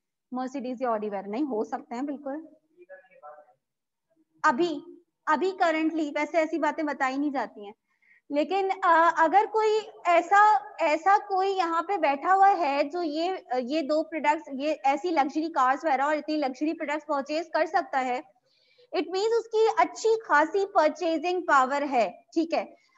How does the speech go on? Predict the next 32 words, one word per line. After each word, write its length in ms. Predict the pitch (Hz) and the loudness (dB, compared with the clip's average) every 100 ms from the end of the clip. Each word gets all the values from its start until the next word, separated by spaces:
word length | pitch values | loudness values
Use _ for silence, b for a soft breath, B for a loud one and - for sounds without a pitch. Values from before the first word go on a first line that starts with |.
| b _ | b _
अब 300 | 339 403 415 392 | 4 4 2 -8
इतनी 420 | 339 427 494 494 | -2 -2 0 -2
हाई 260 | 359 339 403 | 2 2 2
price 360 | 427 392 403 | 2 2 2
product 360 | 403 392 349 349 | 0 2 2 2
की 80 | 403 | -2
अगर 220 | 381 440 | 0 0
further 460 | 427 427 339 294 453 | 2 2 4 2 2
थोड़ी 300 | 440 440 427 | 4 4 4
सी 140 | 453 | 2
price 380 | 453 381 381 415 | 4 4 4 2
increase 460 | 403 330 349 370 | -2 -2 0 0
होती 280 | 415 381 339 | -2 -2 -2
है 160 | 311 330 | 2 0
तो 160 | 339 | 0
जो 200 | 349 320 | -4 -2
बंदा 260 | 381 370 359 | 0 2 2
इनको 220 | 403 370 | 2 0
purchase 460 | 381 320 294 320 330 | 0 0 0 -4 -2
कर 140 | 349 | -2
सकता 300 | 320 320 - | 0 -2 2
है 80 | 370 | 0
उसकी 180 | 370 381 | 0 -6
इतनी 280 | 370 370 403 | -6 -6 -2
purchasing 400 | 392 359 339 359 | -2 -2 -6 -2
power 220 | 339 311 | 0 2
है 80 | 320 | 0
कि 80 | 330 | -2
उस 120 | 370 - | -8 -6
पर 60 | |
इतना 280 | 381 339 370 | -8 -2 0
ज्यादा 300 | 349 320 330 | 2 2 2